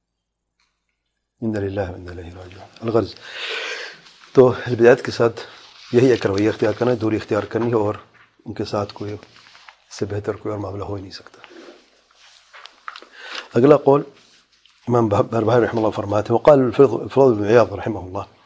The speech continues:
من عظم صاحب بدعة فقد اعان على هدم الاسلام، جس نے کسی بدعتی کی تعظیم کی ہے تو اس نے اسلام کو توڑنے میں اس کی مدد کی ہے،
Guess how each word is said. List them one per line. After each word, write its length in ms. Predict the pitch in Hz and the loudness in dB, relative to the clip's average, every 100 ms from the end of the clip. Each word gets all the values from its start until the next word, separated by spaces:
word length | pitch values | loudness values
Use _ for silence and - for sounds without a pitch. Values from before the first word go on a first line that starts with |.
| _ - - - - | _ -20 -20 -8 4
من 100 | 131 | 8
عظم 340 | 160 160 156 | 8 6 4
صاحب 340 | - 165 139 127 | 6 6 6 4
بدعة 500 | 143 131 135 151 135 | 6 6 6 4 2
فقد 280 | - 120 117 | 2 0 4
اعان 360 | 139 120 143 120 | 6 8 6 6
على 220 | 110 113 | 6 4
هدم 260 | 120 107 | 2 -2
الاسلام، 480 | 104 - - 101 87 80 _ _ _ _ _ _ _ _ _ - | -6 -8 -8 -6 -8 -12 _ _ _ _ _ _ _ _ _ -8
جس 200 | 113 - | -6 -2
نے 140 | 131 - - _ _ _ | -4 -4 -16 _ _ _
کسی 260 | - - 113 | -12 -8 -6
بدعتی 480 | 104 107 107 117 110 | -4 -2 -2 -2 -4
کی 140 | 107 | -6
تعظیم 560 | - 95 - 95 120 110 | -4 -2 -2 0 0 -2
کی 220 | - 98 | -6 -10
ہے 200 | 95 98 - _ _ _ - | -10 -12 -16 _ _ _ -8
تو 80 | |
اس 160 | 117 - | -6 -4
نے 220 | 110 113 113 _ _ _ _ - | -4 -4 -8 _ _ _ _ -10
اسلام 520 | 113 - 110 113 113 104 - _ _ _ _ | -10 -4 0 0 0 -8 -20 _ _ _ _
کو 120 | - | -14
توڑنے 400 | 95 - 107 107 | -12 -6 -4 -2
میں 120 | 101 104 | -4 -8
اس 120 | - | -10
کی 80 | 101 | -8
مدد 260 | 98 101 | -8 -8
کی 200 | - - | -12 -20
ہے، 80 | - | -20